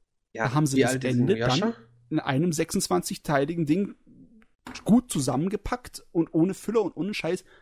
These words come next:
Speaker 2: einmal so durch bis zum Ende.
Speaker 1: Das wäre natürlich amazing, weil, wie gesagt, ich bin, ja gut, das ist schon eineinhalb Jahre her, dass ich da mal aktuell war, aber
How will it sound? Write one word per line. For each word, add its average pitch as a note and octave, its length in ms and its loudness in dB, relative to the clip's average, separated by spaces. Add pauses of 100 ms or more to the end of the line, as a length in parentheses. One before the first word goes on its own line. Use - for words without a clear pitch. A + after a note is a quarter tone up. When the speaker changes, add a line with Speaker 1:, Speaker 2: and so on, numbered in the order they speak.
Speaker 2:
einmal D#3+ 280 2
so G#3 80 -4
durch G#3+ 280 0
bis D3+ 140 -4
zum G3+ 100 -8
Ende. D3+ 220 0 (480)
Speaker 1:
Das C3 280 0
wäre F3 160 2
natürlich F#3 600 -4
amazing, D#3+ 560 0
weil, B2+ 200 -6
wie C#3 80 -8
gesagt, C#3+ 320 -6
ich - 260 -16
bin, C3 760 -4
ja A#2 100 -10
gut, A#2 240 -12
das A#2 80 -10
ist A#2+ 80 -12
schon A#2 340 -2
eineinhalb A2+ 760 -4
Jahre A#2+ 280 -6
her, C3+ 200 0
dass C3+ 100 -4
ich B2+ 60 -16
da A#2+ 100 -2
mal G#2 100 -4
aktuell A#2 400 -8
war, A#3 320 2 (400)
aber D3 400 -2